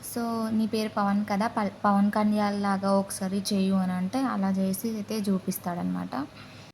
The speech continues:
ఈయన త్రీ ఇయర్స్ నుంచెల్లి ఇండియాకి అయితే తను జవాన్గా ఉంటున్నాడట. "నాకు చిన్నప్పటి నుంచెల్లి యాక్టింగ్ అంటే చాలా ఇష్టం, కానీ ఆ ఇంట్లో వాళ్ళ కోసమని నేనైతే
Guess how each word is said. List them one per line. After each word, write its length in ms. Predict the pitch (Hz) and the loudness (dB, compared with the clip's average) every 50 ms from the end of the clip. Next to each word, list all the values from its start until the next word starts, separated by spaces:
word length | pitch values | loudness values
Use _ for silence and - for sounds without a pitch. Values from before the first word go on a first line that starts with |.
| _ - - - - | _ -20 -12 0 2
ఈయన 300 | 247 240 247 247 240 240 | 4 6 8 8 8 6
త్రీ 220 | 240 240 220 240 233 | 4 4 2 0 2
ఇయర్స్ 340 | 226 240 247 247 240 240 247 | 4 4 4 4 4 4 4
నుంచెల్లి 580 | 240 240 233 226 220 - 240 226 233 262 302 311 294 254 214 196 185 196 - - - - - - | 4 4 4 4 2 2 0 0 0 0 2 2 2 2 2 2 0 -2 -4 -10 -16 -18 -10 -2
ఇండియాకి 560 | - 240 240 233 233 233 233 233 - 247 240 226 220 214 208 - - - - - - - - - - - - - - - - - | 2 4 4 6 6 4 4 2 2 2 2 4 4 2 2 0 -2 -4 -6 -8 -14 -18 -20 -20 -20 -20 -20 -20 -20 -20 -10 -6
అయితే 300 | 220 220 214 - 247 254 247 233 | -4 -4 -2 -2 0 0 0 0
తను 340 | 240 - 226 220 214 208 202 202 190 185 185 202 202 - - - - | 0 0 0 2 2 2 2 2 2 2 0 0 -2 -6 -8 -8 -6
జవాన్గా 580 | 185 202 226 226 214 220 214 214 214 214 220 214 | 0 2 4 4 6 6 4 4 4 4 4 4
ఉంటున్నాడట. 760 | 208 202 202 196 196 202 202 196 196 190 185 180 175 - 240 269 339 - - - - - - - _ - | 6 6 6 6 6 6 6 6 6 4 4 2 0 2 0 0 0 0 -6 -16 -20 -20 -20 -20 _ -2
"నాకు 240 | 240 233 233 247 226 | 0 0 0 0 -2
చిన్నప్పటి 560 | - - 240 226 226 214 214 - - 220 220 | 0 2 2 4 2 2 0 0 2 2 4
నుంచెల్లి 420 | 220 220 208 - 214 214 220 220 220 220 | 4 4 4 4 2 2 2 2 2 2
యాక్టింగ్ 520 | 208 190 185 190 - - - 233 220 208 | 2 0 0 -4 -6 -2 0 2 4 4
అంటే 200 | 208 202 196 233 | 4 4 2 2
చాలా 460 | 214 - - 202 185 185 190 190 202 | 0 0 -2 -2 -2 0 2 4 4
ఇష్టం, 420 | 208 208 196 196 - - - 233 294 - - - - - - - - - - - - - - | 4 4 4 2 0 0 -2 -2 -2 -2 -8 -14 -16 -14 -14 -14 -14 -16 -16 -16 -16 -4 2
కానీ 440 | - 240 254 269 269 254 240 226 226 | 4 6 8 8 8 8 8 6 6
ఆ 60 | 220 | 4
ఇంట్లో 320 | 220 220 220 214 247 247 233 | 4 4 4 6 8 8 8
వాళ్ళ 240 | 233 220 220 214 | 8 8 8 6
కోసమని 680 | 220 208 214 214 208 - 214 208 208 208 214 233 240 233 | 4 6 4 2 2 2 2 2 2 2 4 4 4 4
నేనైతే 480 | 214 208 208 202 202 202 196 - 226 | 4 2 2 2 2 2 2 2 2